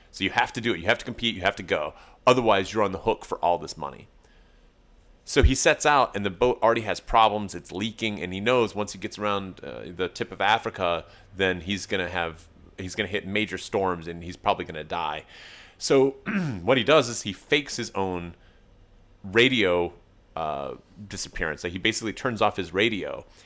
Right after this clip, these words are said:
and he acts as if he's dead. And he just kinda sails around between South America and Africa,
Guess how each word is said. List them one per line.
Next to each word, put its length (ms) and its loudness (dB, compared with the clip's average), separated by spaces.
and 140 2
he 300 -2
acts 380 2
as 160 -4
if 220 -2
he's 280 -8
dead. 520 0
And 160 0
he 80 -4
just 240 -6
kinda 160 4
sails 440 2
around 360 4
between 500 -6
South 320 6
America 480 2
and 340 0
Africa, 600 2